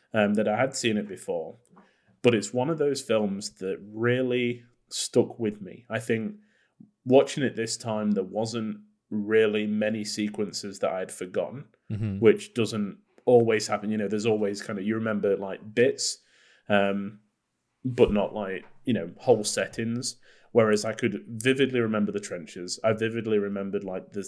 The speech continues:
Speaker 1: the scene, um, the court-martial scene, like, the execution scene, um, and then the ending. All those, like, the big set pieces,
Speaker 2: Yeah.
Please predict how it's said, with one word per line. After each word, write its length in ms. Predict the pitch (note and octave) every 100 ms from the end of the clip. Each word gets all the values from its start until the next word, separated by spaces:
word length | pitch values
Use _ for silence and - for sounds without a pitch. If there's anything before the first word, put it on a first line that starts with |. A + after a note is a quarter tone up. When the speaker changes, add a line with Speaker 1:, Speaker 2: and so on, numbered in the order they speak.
| -
Speaker 1:
the 100 | -
scene, 580 | - - G2+ G2 F#2+ G#2+ _ _ _ -
um, 500 | G2+ F#2+ F#2 F#2 F#2+ _ _ _ _
the 80 | A2+
court-martial 640 | - A2 F2+ F#2 - F2+
scene, 400 | - G2 F2+ F#2 _ _ _ _ _ _
like, 180 | G2 G2
the 100 | G#2+
execution 680 | A2 - A2 G#2+ G2 - F#2
scene, 420 | - F#2+ F#2 F#2 - _ _ _ _ -
um, 520 | F#2+ F2+ F2 F2 F2 _ _
and 160 | A2+ G2+
then 140 | F#2
the 160 | F#2 G2
ending. 380 | G#2 G2 E2+ F2
All 220 | A2 A#2+
those, 440 | A#2 G#2+ G#2 - _
like, 200 | A2 F2+
the 80 | G#2
big 360 | - G#2+ G#2
set 260 | - A2 -
pieces, 580 | - G#2 G#2+ E2 E2+ -
Speaker 2:
Yeah. 280 | G2 D#2+ C#2+